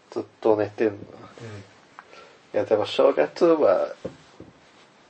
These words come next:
Speaker 1: 正月気分でずっといたらいいんじゃない？別に。
Speaker 2: 逆に？
Speaker 1: 抜く必要なくない？
Speaker 2: いや、あるって。
Speaker 1: なんで？
Speaker 2: いや、やっぱ気持ちが入っていかないから。
Speaker 1: めでたいじゃん。
Speaker 2: 勝負の。え？
Speaker 1: めでたいんだよ、ずっ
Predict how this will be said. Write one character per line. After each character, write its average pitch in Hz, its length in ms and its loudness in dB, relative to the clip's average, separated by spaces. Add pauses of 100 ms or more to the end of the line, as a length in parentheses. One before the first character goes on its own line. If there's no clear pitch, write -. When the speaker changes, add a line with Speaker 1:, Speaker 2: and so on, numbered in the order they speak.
(140)
Speaker 1:
正 147 300 2
月 - 320 -2
気 359 140 8
分 123 240 6
で 101 100 -4
ず 101 120 -10
っ - 20 -18 (100)
と 131 100 2
い 123 80 -2
た 175 200 8
ら - 100 8
い 113 80 2
い 120 40 -6
ん 123 100 -12
じ - 100 -4
ゃ - 80 0
な 113 100 -2
い？ 92 60 -12 (400)
別 - 220 -10
に。 214 100 -12 (240)
Speaker 2:
逆 247 340 4
に？ - 220 -6 (120)
Speaker 1:
抜 139 220 6
く 220 200 6
必 - 260 -2
要 208 220 8
な 165 160 8
く 170 180 4
な 175 120 10
い？ 220 120 -2
Speaker 2:
い 151 60 0
や、 160 180 10
あ 190 60 10
る 160 80 2
っ 160 40 -2
て。 - 280 -12 (260)
Speaker 1:
な 117 80 6
ん 107 140 -6
で？ - 160 -14 (320)
Speaker 2:
い - 20 4
や、 127 60 8
や 127 80 10
っ - 20 -2
ぱ - 80 -4
気 - 160 -6
持 165 140 2
ち 165 140 0
が 156 60 6
入 156 100 0
っ - 40 -2
て 113 120 -8
い - 40 -4
か 113 60 2
な 110 80 4
い 107 80 -4
か - 80 -8
ら。 - 60 -12 (120)
Speaker 1:
め 139 380 6
で 117 100 0
た - 140 10
い 113 100 0
じ - 140 -12 (420)
ゃ 151 60 2
ん。 - 20 4
Speaker 2:
勝 - 220 -8
負 - 40 -12 (120)
の。 120 60 2
え？ - 0 -
Speaker 1:
め 117 60 6
で 135 180 6
た 147 200 8
い 135 80 2
ん 101 140 -8
だ - 80 -14
よ、 - 60 -10
ず - 160 -12
っ - 20 -18